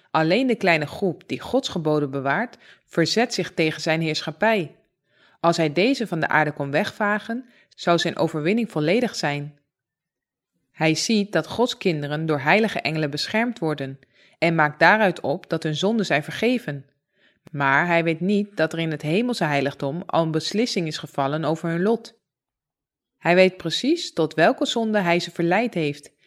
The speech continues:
en klaagt hen op de meest overdreven wijze aan bij God. Hij beweert dat Gods volk evenmin als hijzelf Gods gunst verdient. Hij zegt dat God niet rechtvaardig is als hij hun zonde wel vergeeft,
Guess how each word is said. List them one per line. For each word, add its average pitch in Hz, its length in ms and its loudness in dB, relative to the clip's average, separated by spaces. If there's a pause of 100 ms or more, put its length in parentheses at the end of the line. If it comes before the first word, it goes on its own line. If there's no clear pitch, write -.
(240)
en 156 200 -2
klaagt 220 400 4
hen 233 180 -2
op 202 120 -2
de 147 80 -4
meest 160 480 -2
overdreven 214 680 2
wijze 175 300 2
aan 151 220 0
bij 151 140 2
God. - 380 -6 (960)
Hij 170 180 4
beweert 180 580 4
dat 156 160 0
Gods - 300 -4
volk 160 480 -2
evenmin 185 520 0
als 151 140 -2
hijzelf 160 500 0
Gods - 280 -6
gunst 262 360 -6
verdient. 156 440 -4 (1040)
Hij 165 220 2
zegt 202 340 2
dat 180 140 -2
God 170 220 -2
niet 202 220 0
rechtvaardig 196 640 2
is 143 260 -8 (120)
als 160 240 0
hij 170 420 4
hun 208 220 2
zonde 151 340 -2
wel 143 200 2
vergeeft, 208 580 -4